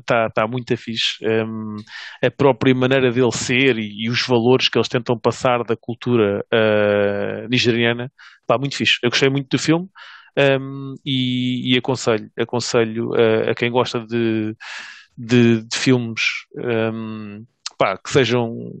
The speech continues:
não só, se-, eu gosto destes filmes porque exploram um, um universo, neste caso é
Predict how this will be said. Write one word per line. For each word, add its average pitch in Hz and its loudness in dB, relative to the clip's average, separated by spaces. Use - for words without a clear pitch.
não 156 4
só, 139 4
se-, 156 2
eu 175 6
gosto 233 2
destes 196 2
filmes 196 -2
porque - -8
exploram 151 2
um, 117 -4
um 127 0
universo, 123 2
neste 127 -4
caso 120 0
é 120 2